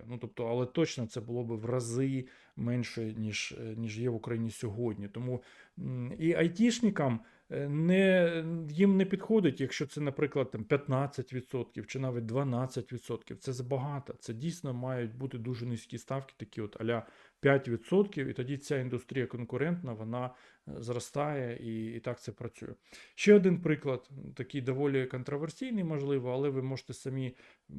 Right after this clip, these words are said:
перевірити, загуглити, з'їздити, да? Вільні економічні зони. Колись в Україні, е, був спеціальний податковий режим для вільних економічних зон. Це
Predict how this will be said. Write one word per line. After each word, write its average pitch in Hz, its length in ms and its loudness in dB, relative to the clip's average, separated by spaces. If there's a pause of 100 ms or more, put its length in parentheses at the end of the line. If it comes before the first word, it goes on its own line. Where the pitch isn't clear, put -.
перевірити, 135 680 4
загуглити, 127 640 2
з'їздити, 120 680 -4
да? 147 260 -4 (240)
Вільні 190 280 6
економічні 165 580 0
зони. 107 380 -2 (340)
Колись 180 320 0
в 156 60 -8
Україні, 185 520 4
е, 139 400 -4
був 165 320 -2
спеціальний 160 480 -2
податковий 139 520 -2
режим 165 400 2
для 139 160 0
вільних 151 320 0
економічних 131 640 -4
зон. 98 300 -6
Це 131 240 0